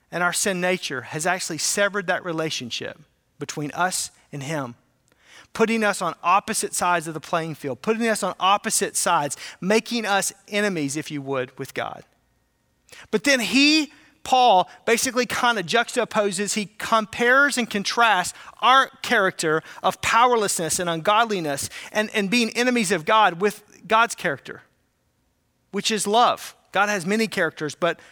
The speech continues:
we know in the book of First John, God is love. That's who he is.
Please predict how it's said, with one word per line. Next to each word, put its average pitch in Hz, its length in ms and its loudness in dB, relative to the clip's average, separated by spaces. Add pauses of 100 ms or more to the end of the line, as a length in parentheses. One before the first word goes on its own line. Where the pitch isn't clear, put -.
(440)
we 196 140 -2
know 214 200 4
in 202 260 -2
the 170 60 -4
book 208 200 0
of 180 80 -8
First - 300 -2
John, 185 420 0 (520)
God 214 340 4
is 190 400 -2 (180)
love. 233 540 0 (400)
That's 233 300 -2 (220)
who 254 200 4
he 226 320 2
is. 233 420 0